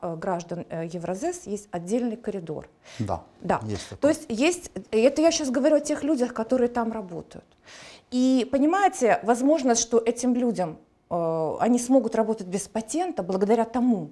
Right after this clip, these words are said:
Speaker 1: что мы хотя бы вот стали наблюдателем, а потом, может быть, в перспективе президент так считает, что у нас, м, будет и членство.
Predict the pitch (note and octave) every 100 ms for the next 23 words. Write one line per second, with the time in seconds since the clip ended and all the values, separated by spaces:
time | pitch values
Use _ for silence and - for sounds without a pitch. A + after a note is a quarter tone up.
0 | - _ - - G3+ F#3+ G3+ G3 F3 D#3
1 | D3+ - B3+ A#3+ F#3 G#3+ F3+ D3 F3 F3+
2 | F3 D#3+ D#3+ - C#4+ B3 G#3+ G#3+ F3+ -
3 | F#3 - F3+ - A3+ G3+ E3 F3 E3+ E3+
4 | E3 - - - A3+ F4+ F4 - G3 G#3+
5 | G#3+ - - - F3 F3 - E3 E3+ F#3
6 | G3+ F3+ F#3+ F#3 F#3 F3 - D#3